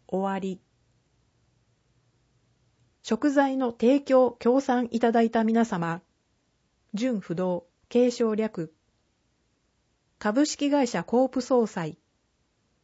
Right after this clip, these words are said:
共和建設工業株式会社。田中建設株式会社。株式会社サンパルコ。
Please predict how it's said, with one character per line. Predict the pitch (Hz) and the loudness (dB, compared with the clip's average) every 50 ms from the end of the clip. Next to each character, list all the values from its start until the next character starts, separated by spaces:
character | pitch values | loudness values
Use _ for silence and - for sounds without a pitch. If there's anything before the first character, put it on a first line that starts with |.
| _ _ _ _ | _ _ _ _
共 | - 269 285 285 285 | -2 0 2 2 2
和 | 285 277 277 | 2 2 0
建 | - 285 285 285 285 | 0 -2 -2 -2 -2
設 | - 277 269 - - | -2 -4 -4 -4 -2
工 | - 277 269 254 208 | 0 2 4 4 2
業 | 180 175 165 151 | 2 0 -2 -2
株 | - - 175 180 233 | -4 -4 -2 -2 -2
式 | 226 - - 226 220 | -2 -2 -4 -4 -2
会 | 220 220 208 185 | 0 0 -2 -2
社。 | - - 160 147 147 - _ _ _ _ _ _ _ _ _ _ _ _ _ _ _ _ _ _ _ _ _ - | -4 -6 -6 -6 -8 -10 _ _ _ _ _ _ _ _ _ _ _ _ _ _ _ _ _ _ _ _ _ -4
田 | 226 220 | -2 0
中 | 247 277 285 285 285 285 | 0 0 2 0 0 0
建 | 285 294 294 262 | 0 0 -2 0
設 | 247 - 196 - - - | -2 -4 -4 -6 -6 -8
株 | - 175 175 220 | -6 -4 -2 -2
式 | 220 - - 233 226 | -2 -2 -2 -2 0
会 | 214 214 208 190 | 0 0 -2 -2
社。 | - - 165 151 151 151 _ _ _ _ _ _ _ _ _ _ _ _ _ _ _ _ _ _ _ _ _ _ - | -4 -6 -8 -8 -8 -10 _ _ _ _ _ _ _ _ _ _ _ _ _ _ _ _ _ _ _ _ _ _ -10
株 | - 214 208 269 277 | -6 -2 0 0 0
式 | 277 - - 277 269 | 0 -2 -4 -4 -2
会 | 285 269 247 | 0 0 0
社 | 233 - 165 | -2 -4 -6
サ | - - 226 247 | -4 -2 -2 -2
ン | 254 254 | -2 -2
パ | 247 - 262 247 | -4 -2 -2 0
ル | 214 190 | 0 -2
コ。 | - - 151 147 226 - | -2 -2 -4 -4 -6 -10